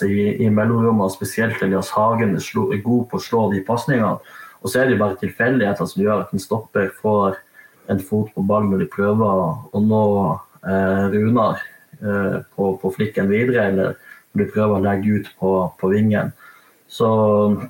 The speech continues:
altså, du ser tendensene, og utover i, i, i første omgangen, etter hvert også i andre omgangen, så,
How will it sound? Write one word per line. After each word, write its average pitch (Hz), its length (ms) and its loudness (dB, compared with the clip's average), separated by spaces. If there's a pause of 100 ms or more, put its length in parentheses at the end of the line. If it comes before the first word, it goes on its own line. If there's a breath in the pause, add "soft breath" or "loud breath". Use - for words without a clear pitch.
(580)
altså, 123 280 -4
du 113 40 0
ser 139 280 0
tendensene, 135 560 2
og 110 480 0
utover 107 500 0
i, 95 120 2 (320)
i, 98 140 0 (360)
i - 80 -8
første 113 240 -2
omgangen, 110 340 2
etter - 200 -6
hvert - 180 -2
også 95 200 -4
i - 40 0
andre 107 160 0
omgangen, 101 320 0
så, - 220 -4